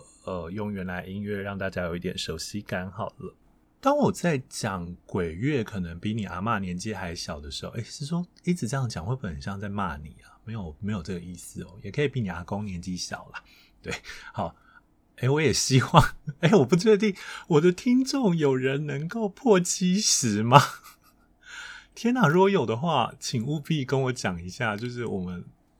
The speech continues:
有机会想访问你一下，我想知道为什么。<laughs> 好，OK，呃，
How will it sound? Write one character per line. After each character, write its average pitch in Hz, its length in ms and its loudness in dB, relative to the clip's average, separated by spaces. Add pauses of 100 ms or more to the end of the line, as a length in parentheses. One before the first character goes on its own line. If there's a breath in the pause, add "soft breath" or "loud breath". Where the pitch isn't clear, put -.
(100)
有 110 140 0
机 139 200 0
会 156 120 4
想 104 240 0
访 90 220 0
问 104 160 0
你 85 100 -10
一 87 60 -12
下， 98 200 -4
我 107 60 -2
想 104 160 -2
知 80 140 -6
道 90 140 -2
为 90 120 -2
什 - 300 -4
么。 - 180 -10 (140)
<laughs> - 160 -14
好， - 460 2 (420 loud breath)
OK， 190 280 4 (600 loud breath)
呃， 139 460 2